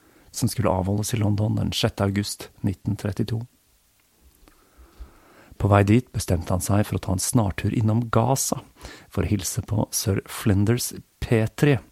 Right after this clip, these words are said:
en av de mest fremtredende arkeologene i samtiden. Det som skilte Petrie fra sine kollegaer, var at han var en av de første arkeologene som var mer enn en glorifisert gravrøver. Han gikk systematisk til verks,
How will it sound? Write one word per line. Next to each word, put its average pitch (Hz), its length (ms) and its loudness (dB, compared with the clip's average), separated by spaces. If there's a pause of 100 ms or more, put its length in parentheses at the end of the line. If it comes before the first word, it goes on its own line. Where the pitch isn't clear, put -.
(400)
en 85 240 -2
av 80 60 -2
de 92 100 0
mest - 240 -4
fremtredende 98 840 0
arkeologene 92 500 2
i 92 60 0
samtiden. 101 500 -2 (1120)
Det 90 160 0
som 101 80 4
skilte - 320 0
Petrie 101 400 -2
fra 92 160 -2
sine 92 240 0
kollegaer, 101 460 0 (420)
var 87 240 0
at - 220 -4
han 110 180 2
var 113 160 -2
en 90 240 -2
av 95 80 -4
de 123 80 -2
første - 540 -4
arkeologene 107 640 2 (180)
som 90 240 -2
var 92 240 0
mer 98 320 0
enn 95 140 0
en 95 80 -2
glorifisert 92 760 -2
gravrøver. 98 600 2 (760)
Han 95 140 4
gikk - 100 -4
systematisk - 720 0
til 104 80 4
verks, - 380 -2